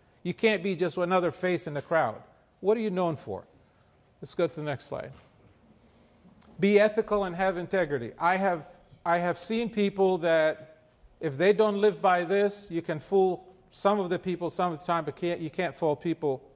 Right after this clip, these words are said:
all the time. If you're unethical, if you don't have the sense of integrity,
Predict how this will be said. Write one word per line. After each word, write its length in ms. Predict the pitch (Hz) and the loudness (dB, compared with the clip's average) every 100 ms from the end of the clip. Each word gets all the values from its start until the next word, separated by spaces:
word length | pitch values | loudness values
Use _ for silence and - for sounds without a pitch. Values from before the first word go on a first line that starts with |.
| - | 2
all 320 | 151 151 147 | 4 4 0
the 100 | 135 | -6
time. 320 | - 147 107 - - - | -6 -6 -6 -12 -20 -8
If 180 | 170 - | -8 -2
you're 220 | 175 151 - | 0 0 0
unethical, 920 | 202 214 185 190 - 175 160 151 - - | 2 2 2 -2 0 0 2 -2 -6 -8
if 200 | 143 - | -8 -6
you 120 | 143 | -4
don't 200 | 151 160 | 0 0
have 220 | 175 185 | 0 0
the 80 | 165 | -2
sense 300 | - 190 - | -2 -4 -2
of 120 | 175 | -2
integrity, 680 | 175 - 175 160 156 151 143 | -4 0 0 2 0 -2 -6